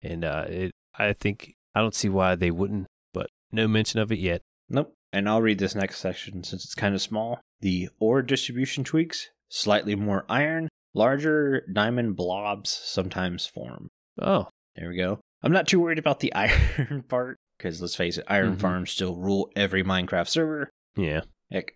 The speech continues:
Speaker 2: I think they rule every world so far, especially now that they've been made easier to get.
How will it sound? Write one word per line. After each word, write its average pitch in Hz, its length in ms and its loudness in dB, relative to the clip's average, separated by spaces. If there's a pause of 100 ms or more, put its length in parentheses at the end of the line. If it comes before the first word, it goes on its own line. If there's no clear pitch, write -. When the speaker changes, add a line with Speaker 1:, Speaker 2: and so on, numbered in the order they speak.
Speaker 2:
I - 60 -8
think 92 280 -4
they 98 120 2
rule 95 340 0
every 90 320 -4
world 87 680 -2 (200)
so 80 200 -10
far, 69 420 -8
especially 131 280 0
now 95 160 4
that 87 140 0
they've 87 140 0
been 87 140 -6
made 90 280 -2
easier 92 380 -2
to - 120 -12
get. 90 400 -4